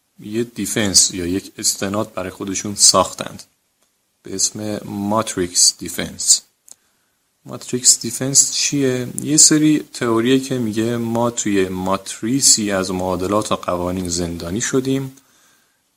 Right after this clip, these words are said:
تا از انرژی وجودی ما آدما برای تامین انرژی ماتریس سوء استفاده بشه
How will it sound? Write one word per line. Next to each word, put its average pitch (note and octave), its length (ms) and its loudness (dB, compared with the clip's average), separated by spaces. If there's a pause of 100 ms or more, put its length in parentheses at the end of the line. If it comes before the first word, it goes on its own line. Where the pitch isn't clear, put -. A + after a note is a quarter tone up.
تا C3 480 4
از A2+ 300 4
انرژی A2+ 600 2
وجودی G#2 500 2
ما G2+ 200 2
آدما G#2 500 2
برای G#2+ 280 2
تامین G2+ 560 -2
انرژی F#2+ 400 -2
ماتریس F#2+ 720 2 (380)
سوء G#2+ 280 0
استفاده G2 500 4
بشه - 360 -8